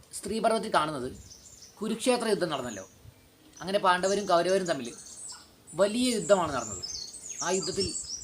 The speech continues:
ഒട്ടേറെ രാജാക്കന്മാർ ഇല്ലാതായി, ഒട്ടേറെ മരണമാണ് ആ യുദ്ധം വിതച്ചത്. അപ്പോൾ അങ്ങനെ ഉണ്ടായ സമയത്ത് ധൃതരാഷ്ട്രർ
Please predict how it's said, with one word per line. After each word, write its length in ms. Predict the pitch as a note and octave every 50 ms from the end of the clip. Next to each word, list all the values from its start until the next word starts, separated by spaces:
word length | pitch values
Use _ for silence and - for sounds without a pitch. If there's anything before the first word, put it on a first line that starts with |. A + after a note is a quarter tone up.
| -
ഒട്ടേറെ 420 | - - - F#3 F3+ F#3 F#3 F#3 F3+ E3+
രാജാക്കന്മാർ 560 | D#3 D3+ D3+ D#3 D3+ D#3 D3 C#3+ C#3 C3 A#2+ - - - - - - - - _ - - - - - - - - - - - - - - - - - - - C#3+
ഇല്ലാതായി, 440 | D3+ D#3+ F3 E3+ D#3+ C3 G#2+ - - - - - - -
ഒട്ടേറെ 440 | - - - G#3 A3 A3+ A3+ A3 G3+ E3+ - - - - - D3+ D#3
മരണമാണ് 560 | D#3 D#3+ D#3+ F#3 G#3 A3 G3+ F#3 D#3+ C#3+ C#3 - - - - C#3+
ആ 40 | D#3 D3+
യുദ്ധം 280 | D3 C3 B2 D3 D3+ - - - - - - - - - - - - - - - - - - -
വിതച്ചത്. 340 | C3 C#3+ C#3+ C3 C3+ A2+ G#2 - - - _ _ - -
അപ്പോൾ 160 | B2+ D3 D#3 - - - - _ - - - - - - - - - - - - - - - - - - - - - - - - - D#3+ E3+
അങ്ങനെ 180 | F#3+ G#3+ A#3 A#3
ഉണ്ടായ 160 | G#3 G3+ G#3 G#3 G#3
സമയത്ത് 260 | F#3 F3+ E3+ - C3+ - - - - - - - - - - - - - - - - - - - - - - - - - _ - D3+ D3
ധൃതരാഷ്ട്രർ 600 | D#3+ D#3+ D#3+ G3 G#3+ G3+ G#3 G3 - G#3+ G3+